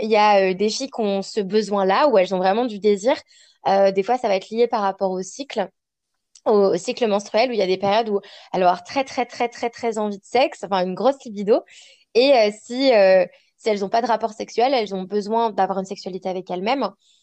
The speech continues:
Euh, ça peut passer par, euh, par, euh, l'imaginaire, par, euh,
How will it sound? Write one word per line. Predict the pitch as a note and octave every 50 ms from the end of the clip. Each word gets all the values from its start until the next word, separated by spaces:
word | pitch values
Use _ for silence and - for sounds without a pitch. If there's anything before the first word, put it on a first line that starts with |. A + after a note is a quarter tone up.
| _ _ _ _ _ _ -
Euh, | F#3+ F#3+ F#3+
ça | F#3+ G3+ F#3+
peut | G3 F#3+
passer | G3 F#3+ F#3+ - G#3+
par, | G#3+ A3 G3 F3+ F3 F3+ F3+ F3 F3+ F#3
euh, | - - _ _ _ _ _ _ -
par, | F#3+ G#3 G3 G3+
euh, | F#3+ F#3 F#3 F#3+
l'imaginaire, | G#3 A#3 A#3+ A#3 A#3 B3 G#3 A3 A3 G#3 A3 A#3+ B3+ C#4 D#4 - -
par, | _ A#3 G3+ G#3+ G#3
euh, | G#3+ G3